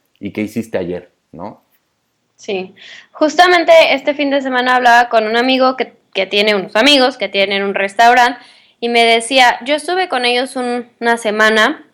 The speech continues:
Speaker 2: aprendiendo. Me dice, "Tienen inventarios y costos diarios. Ellos saben lo que van a vender cada día y claro que alcanzan sus metas y las rebasan de ventas todos los meses".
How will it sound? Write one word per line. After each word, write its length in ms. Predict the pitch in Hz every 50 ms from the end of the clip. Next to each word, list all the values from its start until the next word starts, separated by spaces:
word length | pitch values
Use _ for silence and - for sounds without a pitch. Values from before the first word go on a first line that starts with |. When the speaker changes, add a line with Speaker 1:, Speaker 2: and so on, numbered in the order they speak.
| _ _ -
Speaker 2:
aprendiendo. 1000 | - - 214 208 226 214 208 208 208 214 220 226 226 226 226 233 262 370 381 - _ _ _ _ _ _ _ _ _ _ _ _ _ _ _ _ _ _ _ -
Me 120 | 254 254
dice, 180 | 254 254 254 240
"Tienen 340 | 240 302 302 302 320 330
inventarios 720 | 330 311 269 233 220 226 220 226 233 233 226 233 233 233 233
y 80 | 220
costos 540 | 208 - 220 220 214 - 226 214 214 208 - _
diarios. 800 | 208 202 196 233 233 226 220 214 208 196 165 170 - - - _ _ _ _
Ellos 260 | - 254 262 262 254
saben 280 | 277 277 277 302 311 285
lo 100 | 247 247
que 60 | 233
van 160 | 226 220 220
a 100 | 220 220
vender 380 | 214 208 208 208 202 202 202 202
cada 300 | 214 208 208 202 208 196
día 420 | 208 208 208 208 233 302 330 - _
y 120 | - 202 202
claro 300 | - 220 220 240 240 240
que 60 | 226
alcanzan 520 | 202 190 - 208 202 220 214 226 220 214
sus 180 | 202 196 190 -
metas 400 | 208 202 202 202 208 214 214 - -
y 100 | - 196
las 220 | 190 190 185 185
rebasan 500 | 190 180 190 202 202 214 214 226 226 - _ _ -
de 140 | 190 196 196
ventas 380 | 202 214 220 208 240 254 285 - - _ _ _ -
todos 420 | 254 254 247 247 254 254 254 - - -
los 260 | 202 202 202 202 208
meses". 460 | 214 214 208 202 202 147 113 - -